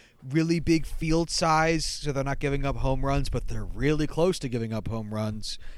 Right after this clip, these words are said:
And, like, maybe foul territory would have an effect, since it didn't seem to really have any in the discussion. But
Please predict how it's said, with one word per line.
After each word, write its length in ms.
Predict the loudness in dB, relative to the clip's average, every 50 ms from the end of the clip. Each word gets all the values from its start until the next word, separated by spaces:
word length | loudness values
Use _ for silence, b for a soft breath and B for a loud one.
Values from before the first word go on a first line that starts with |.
| b b
And, 140 | 0 2 4
like, 240 | 6 6 6 4 0
maybe 480 | -2 2 4 4 6 6 6 4 2
foul 320 | 2 2 0 0 0 0 0
territory 600 | -2 -2 -2 -2 -2 -4 -4 -6 -4 -4 -4 -4
would 160 | -4 -4 -4
have 460 | -2 -2 -2 0 -2 -2 -4 -8 -12 -18 -20 -20 -20 -16 -8 -4
an 280 | -2 0 0 0 -2
effect, 640 | -4 -6 -8 -10 -10 -10 -8 -10 -12 -14 -18 -18 -20 b b b b b b
since 220 | -8 -8 -6 -4 -4
it 100 | -4 -4
didn't 220 | -4 -4 -4 -4
seem 180 | -4 -6 -4 -4
to 80 | -4
really 220 | -2 -2 -2 -2 -2
have 200 | -2 -4 -4 -6 -8 -6
any 300 | -6 -4 -4 -4 -4 -4
in 120 | -6 -6
the 80 | -8 -12
discussion. 640 | -12 -12 -10 -8 -6 -6 -6 -6 -8 -10 -10 -6 -2
But 200 | 0 0 0 -2